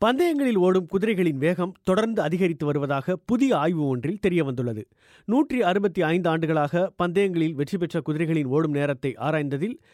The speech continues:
இது தெரியவந்துள்ளது. பந்தய குதிரைகள் தற்போதைய வேகத்திற்கு மேல் ஓடுவதற்கு வாய்ப்பில்லை என பலரும் நினைத்திருந்த நேரத்தில், இந்த ஆய்வு முடிவு பலருக்கும் ஆச்சரியத்தை அளித்துள்ளது.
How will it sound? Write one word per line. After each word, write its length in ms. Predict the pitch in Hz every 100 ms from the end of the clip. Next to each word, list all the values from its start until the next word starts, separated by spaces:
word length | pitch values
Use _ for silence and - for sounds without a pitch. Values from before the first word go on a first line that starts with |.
| _
இது 220 | 185 214 -
தெரியவந்துள்ளது. 640 | 170 160 131 120 117 113 - _ _ _ _ _
பந்தய 300 | - 220 269 226
குதிரைகள் 400 | 196 175 165 208 - _
தற்போதைய 520 | - 226 233 311 302 254
வேகத்திற்கு 500 | 202 208 196 170 170
மேல் 200 | 175 180
ஓடுவதற்கு 520 | 156 185 175 156 175
வாய்ப்பில்லை 440 | 143 180 - 170 139
என 140 | 139 151 -
பலரும் 380 | 160 175 180
நினைத்திருந்த 520 | 143 147 160 151 143 135
நேரத்தில், 460 | 139 143 - 202 - _ -
இந்த 240 | - 262 302
ஆய்வு 300 | 208 196 190
முடிவு 320 | 165 147 147 156
பலருக்கும் 480 | 156 156 151 131 151 -
ஆச்சரியத்தை 640 | 156 185 180 139 120 147 -
அளித்துள்ளது. 480 | 160 131 123 107